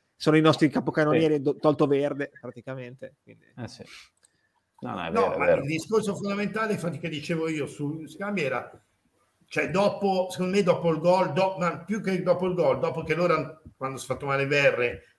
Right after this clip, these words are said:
Speaker 3: ha messo in campo un difensore, secondo me lì era da mettere per forza qual-, l'unico che poteva inventarti qualcosa.
Speaker 1: Esatto.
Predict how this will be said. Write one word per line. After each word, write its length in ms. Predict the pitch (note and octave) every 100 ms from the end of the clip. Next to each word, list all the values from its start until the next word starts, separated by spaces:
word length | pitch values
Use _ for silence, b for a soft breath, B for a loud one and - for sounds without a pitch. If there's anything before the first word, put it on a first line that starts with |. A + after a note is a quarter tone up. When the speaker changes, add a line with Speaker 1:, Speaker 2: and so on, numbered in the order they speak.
| -
Speaker 3:
ha 100 | A#2+
messo 300 | C#3 C#3+ D3
in 120 | C#3
campo 720 | D3 C#3+ C#3+ C#3+ C3+ C3 - _ _ _
un 140 | C#3
difensore, 1200 | C#3 C#3 D#3 C#3+ C#3+ F3 G3 F#3+ D3+ C3+ - _ _
secondo 300 | _ B2+ C#3+
me 120 | D#3 E3+
lì 300 | D#3+ F#3+ F#3
era 140 | D3+
da 80 | C3
mettere 540 | C3+ - B2+ B2+ - _
per 160 | E3+
forza 460 | - F#3+ G#3+ G3 F#3
qual-, 300 | F3 D3 -
l'unico 460 | F#3 A3+ A3+ G#3 F#3+
che 140 | E3
poteva 300 | D#3+ D#3 D#3+
inventarti 640 | D3+ C#3 C3 B2 B2+ - A#2
qualcosa. 360 | A#2 A2 _ _ _ _ _ _ _ _ C#3+
Speaker 1:
Esatto. 440 | B2+ B2+ B2+ -